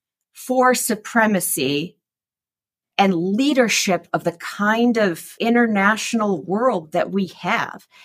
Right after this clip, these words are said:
And I would argue, and many would agree, that the world has benefited by America's supreme, preeminent leadership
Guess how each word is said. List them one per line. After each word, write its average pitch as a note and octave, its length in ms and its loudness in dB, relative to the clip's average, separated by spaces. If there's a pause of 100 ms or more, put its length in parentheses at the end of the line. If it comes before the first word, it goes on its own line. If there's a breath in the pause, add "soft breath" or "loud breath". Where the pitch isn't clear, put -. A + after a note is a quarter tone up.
(260 soft breath)
And F3+ 260 2
I B3+ 300 4
would F3 400 -4
argue, G#3+ 560 0
and D#3 200 -2
many G#3 320 2
would D#3+ 200 -4
agree, G#3 640 -4
that F3+ 200 -4
the F#3 80 0
world G#3 340 -2
has G#3 180 -2
benefited E3 720 -2
by D#3 420 2 (400)
America's F#3 680 2
supreme, G3 920 -2
preeminent G3 840 0 (100)
leadership F#3 680 2